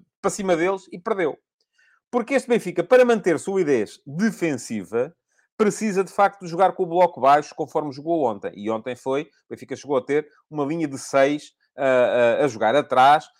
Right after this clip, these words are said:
com, ah, os dois laterais a defenderem por dentro e os dois extremos a defenderem como laterais. O Benfica, na segunda parte do jogo de ontem,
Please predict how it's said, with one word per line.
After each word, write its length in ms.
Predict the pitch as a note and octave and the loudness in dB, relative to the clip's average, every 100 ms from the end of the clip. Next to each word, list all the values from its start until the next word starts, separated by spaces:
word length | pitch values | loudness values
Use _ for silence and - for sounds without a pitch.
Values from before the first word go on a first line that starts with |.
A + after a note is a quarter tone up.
| _ - | _ 0
com, 340 | E3 F3+ - | 4 4 2
ah, 260 | D#3 C#3 C3 | 4 6 6
os 320 | D#3 F3+ C3 | 4 0 0
dois 400 | D#3+ F3 C3 - | 4 4 2 -6
laterais 500 | B2 B2+ C3+ D3 A2+ | -2 -2 4 4 4
a 60 | A2+ | -2
defenderem 400 | - G#2 G2+ G#2+ | -10 -8 -8 -6
por 180 | A3 G#3 | -6 0
dentro 380 | G3+ G3+ F3 | 0 0 -4
e 40 | D#3+ | -6
os 60 | |
dois 220 | D3 F3+ - | -2 -2 -4
extremos 400 | - F3+ F#3+ D#3 | -6 -4 -2 -6
a 60 | |
defenderem 380 | D3 D3+ F3 E3+ | -10 -8 -6 -4
como 220 | D#3+ D3 | -6 -2
laterais. 440 | B2 - D#2 - _ _ _ | -2 -2 -6 -8 _ _ _
O 20 | - | -20
Benfica, 360 | - A#2+ D3 - _ _ _ _ _ C#3+ | -20 -6 -6 -6 _ _ _ _ _ 0
na 220 | G#3 A3+ | 2 2
segunda 340 | - D3+ C#3 | 0 -2 -2
parte 280 | - C#3+ - | 2 2 2
do 80 | D3 | -4
jogo 200 | E3+ D#3+ | -2 -2
de 140 | F3 | -2
ontem, 280 | G#3 G3 | -2 -4